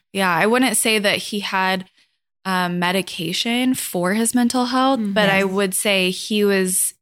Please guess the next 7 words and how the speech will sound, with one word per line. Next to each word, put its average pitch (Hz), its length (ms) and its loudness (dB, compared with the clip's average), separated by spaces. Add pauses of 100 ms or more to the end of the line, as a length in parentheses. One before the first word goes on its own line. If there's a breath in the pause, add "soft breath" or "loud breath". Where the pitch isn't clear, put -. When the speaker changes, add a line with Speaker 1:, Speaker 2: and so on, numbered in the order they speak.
(260)
Speaker 1:
using 190 680 2
drugs 175 580 0 (580 loud breath)
that 185 200 2
I 185 80 2
was 180 140 0
unaware 180 500 0
of, 196 400 0